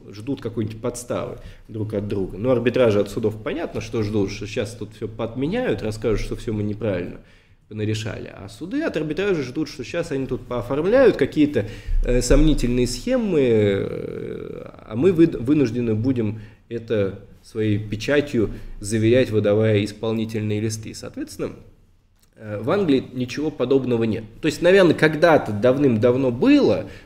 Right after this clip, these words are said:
но они уже с этими детскими проблемами, э, справились много лет как. А мы все еще вот в них барахтаемся. И реформа не реформа, а все никак не справимся. Так вот, э, на самом деле,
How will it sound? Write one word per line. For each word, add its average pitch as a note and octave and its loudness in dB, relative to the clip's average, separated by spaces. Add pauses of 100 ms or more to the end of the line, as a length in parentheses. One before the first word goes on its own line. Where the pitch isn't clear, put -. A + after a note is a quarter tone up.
но A2 -2
они G#3+ 2
уже E3+ 4
с - -6
этими C3+ 0
детскими C3 2
проблемами, C3 0 (320)
э, A2+ -8
справились G#2+ -2
много A2 2
лет G2 2
как. - -14 (380)
А F#2+ -18
мы G3 0
все - -2
еще C#3 2
вот A2 0
в B2+ -8
них B2+ -2
барахтаемся. G#2 -4
И G2 -12
реформа A2 -6
не A2+ -4
реформа, B2 -2
а G2+ -6
все C#3+ -10
никак A#2+ -6 (520)
не A2 -8
справимся. G#2+ -10 (420)
Так - -8
вот, F#3 6
э, A#2+ 2 (220)
на B2+ -6
самом A#3+ -2
деле, F#2 0